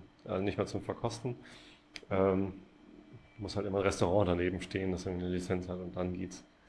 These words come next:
Aber ja, das, äh, in, in der Herstellung muss man eben auch dann, äh, ich weiß nicht, ob das so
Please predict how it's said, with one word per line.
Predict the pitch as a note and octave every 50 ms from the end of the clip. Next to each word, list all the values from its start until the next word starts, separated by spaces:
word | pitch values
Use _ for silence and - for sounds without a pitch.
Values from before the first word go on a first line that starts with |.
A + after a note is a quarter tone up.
| - - - - - - - - - - - - - - _
Aber | A2 G#2+ A#2 A#2+ A#2 A#2 A#2
ja, | B2 A#2 A#2
das, | A2 A#2 A2+ - - -
äh, | - B2 A2 A2 A#2 A#2
in, | A#2 A#2 A2+
in | A#2 A2
der | A2 A2
Herstellung | A2+ A#2+ C3 B2+ - C#3 B2 C3 C3 C3 C3 - - - - - - - - - - - - - - - - - - -
muss | A#2+ A#2 A2+ -
man | A#2 A2
eben | G#2+ G2+ G2+
auch | G2 F#2 F#2 G2 G2 -
dann, | - - G2+ F#2+ F#2+ F#2+ F#2+ F#2+ - - - _ _ _ _ _ _ _ - - - - _ _ _ -
äh, | A2 G2 F#2 F#2 F2+ F2+ F#2 F2+ E2+ - - - _ _ - - - _ _ _ _ - - - - - - - - - -
ich | - -
weiß | G#2+ G#2 G2+ F#2+
nicht, | G#2 A2 G#2
ob | - -
das | A2 G2 - -
so | - A2 A#2 B2+ B2 A2 A2+